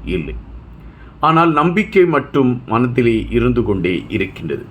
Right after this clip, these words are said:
அவ்வப்போது ஆங்காங்கே தென்படும் சில ஆறுதல்கள் இந்த நம்பிக்கையை வலு சேர்க்க செய்து கொண்டே இருக்கும். நாம் இன்று வெற்றியை சுவைக்காவிட்டால் கூட,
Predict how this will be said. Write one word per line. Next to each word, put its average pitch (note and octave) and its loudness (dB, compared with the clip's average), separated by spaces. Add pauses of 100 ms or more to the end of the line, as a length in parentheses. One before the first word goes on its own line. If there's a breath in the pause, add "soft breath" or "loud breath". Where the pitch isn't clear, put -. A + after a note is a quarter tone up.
(680 loud breath)
அவ்வப்போது F#3 4
ஆங்காங்கே E3+ 4 (120)
தென்படும் D3+ 2
சில B2+ 2 (140)
ஆறுதல்கள் A2 0 (600)
இந்த C3 2
நம்பிக்கையை B2+ 0 (200)
வலு C3 2
சேர்க்க C3 0
செய்து G#2+ 2
கொண்டே F2+ 0 (120)
இருக்கும். F2 -6 (680 loud breath)
நாம் D3 2 (260)
இன்று G#3+ 4
வெற்றியை D#3 2
சுவைக்காவிட்டால் C3 2
கூட, C3 0